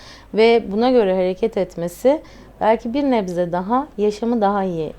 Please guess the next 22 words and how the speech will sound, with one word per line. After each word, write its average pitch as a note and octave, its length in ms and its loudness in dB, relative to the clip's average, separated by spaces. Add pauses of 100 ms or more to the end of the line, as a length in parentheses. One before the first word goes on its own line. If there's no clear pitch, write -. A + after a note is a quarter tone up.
e, D#3+ 300 0
hale D#3 300 -4
getiriyor. D#3+ 600 -6 (480)
O G#3 100 0
yüzden C4 580 2
ben A3+ 240 2
eğitimlerimde A#3 1040 0
çoğunlukla, A3 920 0 (440)
e, F#3+ 60 0 (580)
iletişimle A#3+ 720 -2
ilgili G3 240 -4
yaşadığım G3 760 -2 (260)
bol F#3 340 8
bol F3 200 6
kazaları, D#3 920 0 (420)
yanlış F#3+ 380 4
anlamaları, F#3 840 4
anlaşılmaları, E3+ 1080 -2 (120)
kendimi A3+ 320 -2
yanlış A#3 400 0
ifade G3 460 0
etmemi, D#3+ 540 -6